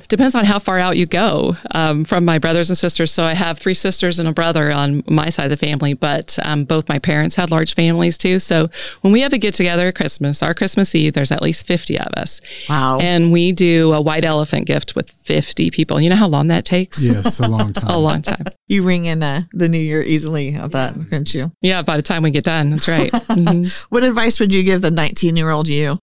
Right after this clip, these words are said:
Speaker 1: I would say, don't take life too seriously. Um, you have plenty of time for that. And just take the opportunity to, I try to tell my daughter, my youngest, this right now. She's actually gonna be nineteen in a couple of weeks.
Speaker 2: That's
Speaker 1: But
Speaker 2: crazy.
Speaker 1: learn as much as you can from the people around you,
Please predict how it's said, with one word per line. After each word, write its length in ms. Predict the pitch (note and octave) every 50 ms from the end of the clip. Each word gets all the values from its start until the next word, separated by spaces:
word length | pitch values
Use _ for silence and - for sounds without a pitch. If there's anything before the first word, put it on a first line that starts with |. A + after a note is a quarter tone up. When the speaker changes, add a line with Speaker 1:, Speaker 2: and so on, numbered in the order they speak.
| _ _
Speaker 1:
I 140 | E3+ F3+ F#3
would 140 | G3+ A3 G3+
say, 480 | - - - F3 D#3+ D#3+ D#3+ D#3 D#3 D3+
don't 580 | - - - E3+ D#3 F#3 F3 F3 F3+ F#3+ B3+ -
take 180 | - G#3+ F3 D#3+
life 200 | E3 D#3+ D#3+ -
too 100 | - D#3+
seriously. 720 | D#3+ - D#3+ D3+ D#3 D#3+ D#3 - - F3 F3 F3+ F#3+ F#3 - - _
Um, 180 | D#3 D#3 D3 D3+
you 80 | D3+ D#3
have 120 | D#3+ D3 -
plenty 260 | - E3 D#3+ D#3 D#3
of 60 | D#3
time 260 | - - D3+ D3+ D#3
for 140 | D#3+ D#3+ E3
that. 260 | D#3+ D#3 E3 F#3 - -
And 260 | - E3+ E3+ E3+ D#3+ D#3+
just 220 | - E3+ D#3 -
take 180 | - F#3+ F#3 F3+
the 100 | F3+ E3+
opportunity 840 | D#3+ - - D#3 - - F3+ E3+ E3 D#3+ D#3 D3+ D3+ C#3+ C#3+ D3+ D#3+
to, 460 | - - - F3 D#3 D3 C#3+ C#3+ C#3+ C#3+ - - - - -
I 60 | - F#3+
try 160 | - A3 A3
to 80 | A3
tell 140 | G3+ - F#3+ F3
my 120 | E3 D#3
daughter, 400 | C#3 D#3+ D3+ D#3 D#3+ E3+ D#3 D3+ -
my 100 | - D#3+
youngest, 460 | D#3 D3+ D3+ D#3 E3 D#3+ D3+ D3+ -
this 160 | - D#3 D#3 -
right 100 | D#3 C#3
now. 100 | C#3+ D3+ D3+
She's 220 | - - F3 D#3+
actually 300 | D#3+ D3 D3 - - D3+
gonna 160 | D#3+ D3 D#3
be 120 | D#3 D#3+ C#3+
nineteen 460 | C#3+ D3 D3 D3+ - - - D#3 D#3
in 80 | D#3 D3
a 60 | C#3+
couple 240 | - D#3 - - C#3
of 60 | C#3+
weeks. 280 | D#3+ E3+ D#3 - -
Speaker 2:
That's 120 | - F#3+ -
Speaker 1:
But 140 | D3+ D3 C#3+
Speaker 2:
crazy. 380 | D#3 C#3+ C#3+ C#3+ C3 C3 C#3+ - - - -
Speaker 1:
learn 560 | - E3+ F#3 F#3 G3+ G#3+ G#3 G#3+ G#3+ A3 - - -
as 160 | - E3 - -
much 200 | E3+ E3+ E3 -
as 140 | F#3 E3
you 60 | F3+ E3
can 240 | - E3+ D#3+ D#3
from 120 | D3 D#3+ D3+
the 80 | D3+
people 240 | C#3 E3 D3+ - D#3 D3
around 300 | D3 C#3+ C#3+ C#3+ D#3+ E3
you, 280 | - - - E3 E3